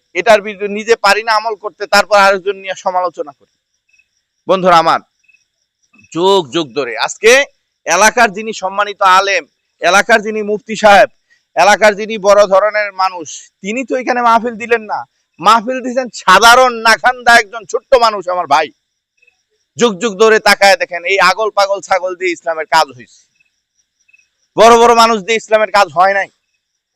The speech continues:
কারণ বড় বড় মানুষদের সাথে মা-, মানুষের মধ্যে থাকে গর্ব, অহংকার, তাকাব্বুরি, বাহাদুরি।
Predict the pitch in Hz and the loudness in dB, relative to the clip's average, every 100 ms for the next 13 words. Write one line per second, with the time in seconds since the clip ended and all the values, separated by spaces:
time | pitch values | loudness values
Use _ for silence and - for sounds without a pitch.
0 | _ _ _ 160 170 220 240 226 226 214 | _ _ _ -2 2 4 6 4 4 2
1 | 220 160 202 - 196 202 190 156 170 175 | 0 -6 -8 -2 -2 0 -2 -4 -6 -4
2 | 180 175 190 185 196 185 165 175 170 160 | -4 -4 -8 -8 -12 -12 -16 -8 -8 -6
3 | 156 139 170 170 170 175 185 170 165 180 | -6 -2 -2 0 0 0 -2 -6 -4 -4
4 | 170 170 147 165 156 160 151 139 107 | -4 -4 -6 -6 -2 0 -2 -6 -20